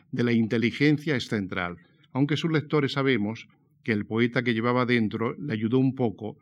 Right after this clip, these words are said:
con La joven parca y El cementerio marino. Platónico,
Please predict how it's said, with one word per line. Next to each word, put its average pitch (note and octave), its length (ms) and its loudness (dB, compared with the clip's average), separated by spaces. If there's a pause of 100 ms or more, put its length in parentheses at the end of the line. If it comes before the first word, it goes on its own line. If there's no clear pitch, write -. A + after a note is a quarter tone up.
(260)
con A2 160 -2
La G2+ 80 -2
joven B2 360 0
parca A2 320 -2
y G#2 60 -2
El G2+ 100 -6
cementerio F#2 500 -8
marino. F2 400 -14 (840)
Platónico, E3+ 760 4